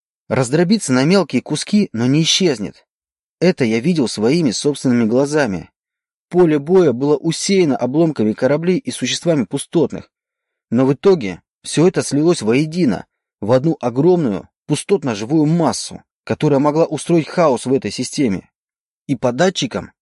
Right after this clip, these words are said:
я тогда не обратил внимания, звезда, рядом с которой мы были,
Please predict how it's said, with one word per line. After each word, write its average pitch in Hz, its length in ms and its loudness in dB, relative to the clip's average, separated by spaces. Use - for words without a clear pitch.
я 110 140 0
тогда 127 240 0
не 135 100 2
обратил 156 360 0
внимания, 104 540 0
звезда, 143 600 0
рядом 120 260 0
с - 60 -6
которой 160 320 0
мы 131 120 2
были, 147 360 -2